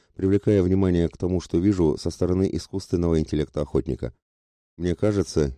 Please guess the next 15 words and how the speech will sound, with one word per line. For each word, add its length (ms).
или 180
этот 220
корабль 400
больше 280
похож 400
на 80
какое-то 460
странное 500
смешение 560
технологий 560
различных 540
рас». 240
«Ваша 300
догадка 400
верна», 380